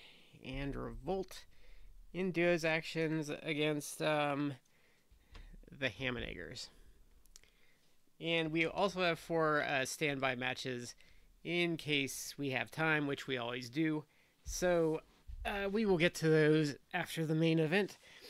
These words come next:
So this is our opener, so let's, um, let's roll to see who goes first. The coat of arms are orange, Hammeneggers are blue. Okay, so Revolt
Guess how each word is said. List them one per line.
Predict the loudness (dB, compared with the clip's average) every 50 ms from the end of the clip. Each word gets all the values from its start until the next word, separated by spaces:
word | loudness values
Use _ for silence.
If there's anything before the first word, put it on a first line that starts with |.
| -20 -20 _ _ -14
So | -4 2 4 4 6
this | 4 4 2 2
is | 2 4
our | 4 4 4 4 0 0
opener, | -2 0 2 2 4 4 4 4 2
so | 2 -2 0 2 4 6 6 6 4 2 0
let's, | -2 -4 -4 -6 -8 -4 -2
um, | 0 0 0 0 -2 -4 -6 -6 -8 -8 -12 -16 -20 -20 -20 -20 -20 -20 -20 -20 -20 -20 -20 _ _ -20 -20 -20 -20 -18 -8
let's | -6 -6 -4 -4 -6
roll | -2 2 2 4 4 2
to | 0 -2
see | -4 -2 -2 0
who | 0 2
goes | 2 2 2 0 -2 -6
first. | -4 -2 -2 -2 -2 -2 -8 -10 -16 -20 -20 -20 -20 -20 _ _ _ _
The | -4 0 2 2 4 2 2 2 2 0 0 -2 -4 -8 -10 -14 -8
coat | -2 2 4 4
of | 4 4 4
arms | 2 2 2 2 0 -2 -2 -4 -6 -10 -12 -14 -16 -20 -20 -20 -20 -16 -10
are | -4 -4 -4 -2 -2
orange, | -2 -2 0 0 0 -2 -4 -6 -8 -14 -16 -20 _ _ -20 -20 _ _ _ _ -6
Hammeneggers | -2 0 0 2 2 2 2 2 0 -2 -2
are | -4 -6 -6 -8
blue. | -8 -10 -12 -12 -12 -14 -16 -18 _ _ -20 -20 -20 -20 -20 _ _ _ -20 -20 _ _ _ _ _ _ _ _ -20 -16 -14 -14 -12 -12 -14 -16 -16 -18 -20 -20 -20 -20 _ _ _ -4
Okay, | 0 2 2 2 2 0 -4 -2 2 4 4 4 2 0 -2 -6
so | -8 -8 -6 -2 -2 0 0 0
Revolt | -2 -4 -4 -6 -6 -8 -4 -2 -2 -2 -2 -4